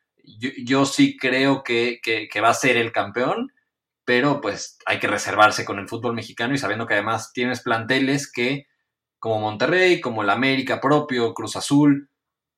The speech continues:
a pesar de los contras que yo le veo al equipo de Tigres, que por plantel pueden darte pelea y pueden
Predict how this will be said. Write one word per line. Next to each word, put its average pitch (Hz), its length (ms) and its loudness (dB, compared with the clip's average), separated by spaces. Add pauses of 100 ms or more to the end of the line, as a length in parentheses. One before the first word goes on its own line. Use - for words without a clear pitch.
a 98 140 4
pesar 135 400 2
de 127 120 -2
los 110 260 -4
contras 127 340 -4
que - 80 -6
yo 117 140 0
le 120 100 -2
veo 120 120 -2
al 120 60 -2
equipo 117 300 -6
de 117 120 -4
Tigres, 139 320 0
que 113 120 -6
por 113 220 -2
plantel 127 580 0
pueden 135 460 0
darte 123 260 -2
pelea 180 280 0
y 185 40 -8
pueden 123 460 -2